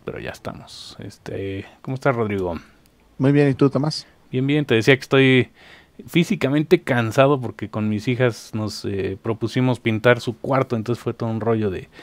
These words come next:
Speaker 1: mover, bueno, mudar cosas a la sala. <laughs> Este,
Speaker 2: Sí, es
Speaker 1: resanar,
Speaker 2: pesado.
Speaker 1: pintar, tapar. Pero estuvo muy padre. La verdad es que, bueno, compramos cosas en Comex, nos las trajeron a la casa.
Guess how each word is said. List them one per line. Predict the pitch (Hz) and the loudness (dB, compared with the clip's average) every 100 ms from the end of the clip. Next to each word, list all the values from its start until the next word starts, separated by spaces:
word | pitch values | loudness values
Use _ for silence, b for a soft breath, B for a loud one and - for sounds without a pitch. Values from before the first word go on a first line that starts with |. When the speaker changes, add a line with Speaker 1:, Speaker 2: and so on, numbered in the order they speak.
| B B B | B B B
Speaker 1:
mover, | 117 113 113 113 120 - _ | -2 0 2 0 0 -4 _
bueno, | - 123 113 | -4 -2 -2
mudar | 110 117 123 | -2 2 2
cosas | - 120 120 | 2 -2 0
a | 101 | -2
la | 101 | -2
sala. | - 131 127 | 2 2 2
<laughs> | - - _ _ _ - - - | -8 -20 _ _ _ -20 -20 -10
Este, | 104 101 - 107 | -8 -8 -4 -2
Speaker 2:
Sí, | |
es | 107 | 0
Speaker 1:
resanar, | 113 117 123 110 113 117 120 | 0 0 2 2 2 2 2
Speaker 2:
pesado. | 113 | 0
Speaker 1:
pintar, | 107 104 98 - 113 113 110 | -4 -6 -4 0 0 0 -2
tapar. | - 95 - 117 110 110 - B B B B | -6 -10 -4 -2 -2 -4 -12 B B B B
Pero | - | -6
estuvo | 117 147 135 | -2 2 4
muy | 123 | 2
padre. | 120 98 98 | 2 0 0
La | |
verdad | 107 | 0
es | 113 | 0
que, | - 110 98 87 90 - | -2 -2 -2 -2 -8 -8
bueno, | 113 113 | -6 -4
compramos | 107 107 117 117 | -4 -2 -2 -4
cosas | - 117 113 | -6 -6 -6
en | 101 | -6
Comex, | 101 131 131 120 | -2 0 0 -2
nos | 107 98 | -6 -6
las | 92 | -8
trajeron | - - 104 101 | -10 -8 -6 -6
a | |
la | - - | -8 -8
casa. | - 123 - 113 | -4 -4 -4 -10